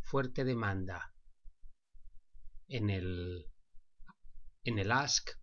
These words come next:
pero que no logre hacer subir el precio. Vemos como en este momento están empujando el precio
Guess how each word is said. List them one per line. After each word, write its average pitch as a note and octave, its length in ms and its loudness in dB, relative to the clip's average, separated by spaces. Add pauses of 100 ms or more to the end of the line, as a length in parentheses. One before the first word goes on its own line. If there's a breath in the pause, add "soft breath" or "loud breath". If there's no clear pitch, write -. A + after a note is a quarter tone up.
(140)
pero A2+ 220 0
que A2 100 2
no A#2 140 4
logre A#2+ 360 4
hacer A#2+ 280 -2
subir A2+ 280 2
el G#2 160 0
precio. F#2 520 -4 (920 soft breath)
Vemos C#3 340 4
como G#2+ 220 2
en A#2 80 4
este C3 180 0
momento B2+ 440 4
están B2 260 0
empujando A#2+ 480 2
el G#2+ 100 -2
precio A#2+ 600 -2